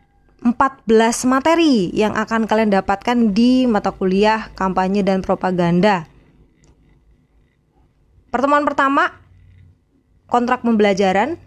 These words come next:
Tadi sudah saya beritahu kontrak pembelajarannya apa,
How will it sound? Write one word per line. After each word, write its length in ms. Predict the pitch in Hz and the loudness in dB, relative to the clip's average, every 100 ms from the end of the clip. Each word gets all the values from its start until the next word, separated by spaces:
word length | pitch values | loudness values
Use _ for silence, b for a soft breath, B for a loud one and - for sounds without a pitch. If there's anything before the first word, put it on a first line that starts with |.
| - | -6
Tadi 400 | 190 190 254 - | -4 0 -2 -4
sudah 480 | - 220 202 196 175 - _ _ _ _ _ _ _ _ _ _ | -6 -2 0 -2 -6 -16 _ _ _ _ _ _ _ _ _ _
saya 320 | - 196 196 | -4 -2 0
beritahu 480 | 190 196 185 185 226 | 0 -2 0 0 -2
kontrak 400 | - 196 185 190 | -2 -6 -6 -6
pembelajarannya 720 | 202 185 180 190 180 175 180 | -4 0 0 0 0 0 -2
apa, 400 | 185 - 247 330 | -4 -2 -2 -2